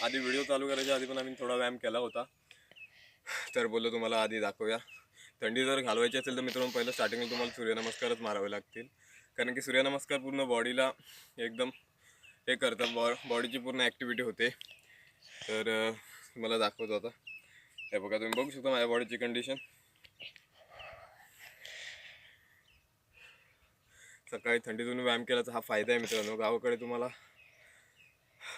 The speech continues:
असे माझ्यासारखे बरेच, अ, मुलं अशी व्यायाम करताना दिसतील,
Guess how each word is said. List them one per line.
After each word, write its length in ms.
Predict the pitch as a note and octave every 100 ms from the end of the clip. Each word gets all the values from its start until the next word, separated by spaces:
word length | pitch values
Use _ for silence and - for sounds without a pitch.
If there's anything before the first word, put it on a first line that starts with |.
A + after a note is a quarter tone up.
| - - _ G#2
असे 200 | G#2 A#2
माझ्यासारखे 460 | A2 A2 A#2+ A#2
बरेच, 240 | A2+ A2+ A#2 A#2+
अ, 260 | A2+ A2+
मुलं 220 | A2 A2 A2
अशी 140 | A#2+
व्यायाम 200 | A2 G#2+
करताना 380 | G#2+ G#2 G#2+ G#2+
दिसतील, 300 | G2+ -